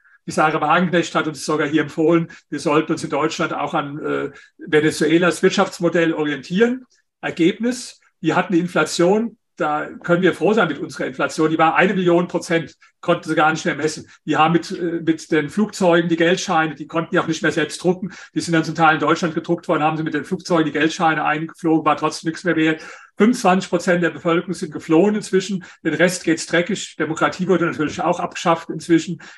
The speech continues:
gibt keinen Rechtsstaat mehr, keine Freiheit. Also das war der Sozialismus im einundzwanzigsten Jahrhundert. Aber der Trick ist, wenn dann so ein Experiment gescheitert ist,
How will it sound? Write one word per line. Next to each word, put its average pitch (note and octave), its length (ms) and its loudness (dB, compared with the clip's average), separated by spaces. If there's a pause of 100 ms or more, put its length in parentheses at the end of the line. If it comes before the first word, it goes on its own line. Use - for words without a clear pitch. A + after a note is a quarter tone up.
gibt - 160 -4
keinen D3+ 180 0
Rechtsstaat E3 480 0
mehr, D#3 160 0
keine C#3+ 300 -4
Freiheit. E3 480 -2 (260)
Also E3+ 220 0 (320)
das G3 240 2
war F#3 260 4
der E3+ 140 2
Sozialismus F3 680 0
im F#3 80 -4
einundzwanzigsten E3+ 640 -2
Jahrhundert. F#3 400 0
Aber D#3+ 180 -6
der D3+ 120 -2
Trick C#4 240 -4
ist, - 320 -2 (220)
wenn F3+ 160 2
dann F#3+ 140 0
so F#3+ 100 -2
ein E3+ 80 0
Experiment F#3 420 -2
gescheitert F#3 560 -2
ist, - 320 -6